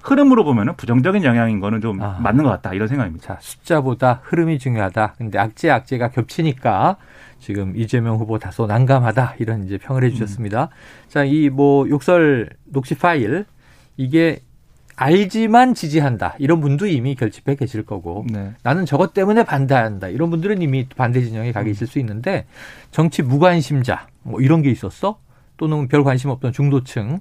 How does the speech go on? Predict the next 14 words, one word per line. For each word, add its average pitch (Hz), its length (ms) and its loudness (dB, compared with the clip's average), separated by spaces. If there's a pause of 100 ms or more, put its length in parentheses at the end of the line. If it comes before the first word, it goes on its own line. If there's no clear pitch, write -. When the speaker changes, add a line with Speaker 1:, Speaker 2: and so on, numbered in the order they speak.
Speaker 3:
음. 113 180 -6 (180)
Speaker 2:
앞으로 - 280 -4
어떻게 - 240 -4
움직이는지 117 640 0
좀 92 200 -6
영향을 101 320 -2
지켜봐야 110 340 -2
될 92 100 -6
것 107 120 -8
같고요. 107 380 -4 (360)
다음 190 280 2
이슈로 214 260 -2
넘어가 156 340 2
보면, 104 460 -4